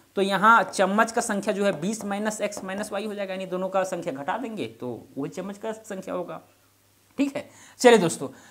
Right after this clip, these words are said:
अब यहाँ पर इक्वेशन बनाने का हम प्रयास करते हैं। चूंकि एक गिलास का दाम है चार रुपया, तो एक्स गिलास का दाम कितना होगा?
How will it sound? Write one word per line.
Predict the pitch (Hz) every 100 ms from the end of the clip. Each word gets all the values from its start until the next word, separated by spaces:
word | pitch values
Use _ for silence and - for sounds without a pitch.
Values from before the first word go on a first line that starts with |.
| - -
अब | 294 311
यहाँ | 254 226
पर | 240 247
इक्वेशन | 196 - 196 226 233
बनाने | 180 165 196
का | 208
हम | 202 254
प्रयास | - 160 147 - -
करते | 120 170 196 165
हैं। | 123 - _ _ _ _ _ -
चूंकि | 269 339 277
एक | 247 269
गिलास | 254 247 254
का | 285 262
दाम | 254 247
है | 269
चार | - 226 190
रुपया, | - 262 226 196 247 -
तो | 233
एक्स | - 240 277 -
गिलास | 254 269 269
का | 285
दाम | 254 262
कितना | 277 269 277
होगा? | 269 165 127